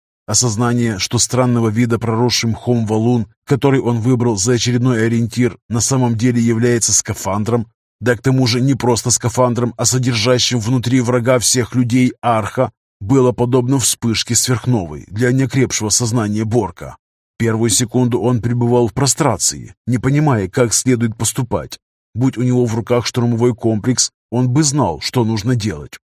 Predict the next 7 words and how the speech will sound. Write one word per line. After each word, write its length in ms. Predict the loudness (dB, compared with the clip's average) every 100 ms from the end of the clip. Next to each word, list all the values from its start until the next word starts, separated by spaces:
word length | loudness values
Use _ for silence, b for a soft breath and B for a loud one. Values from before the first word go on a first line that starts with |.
| _ -8
А 120 | -4
так 320 | 0 -2 -4 _ _
пришлось 460 | -2 0 2 2 2
импровизировать. 800 | 0 2 2 0 -2 -4 -6 -14 _ _ _ _
Противник 480 | -2 0 2 2 2
сопротивлялся 720 | 0 -2 0 2 4 2 0
отчаянно, 680 | -2 -2 0 -2 -4 -6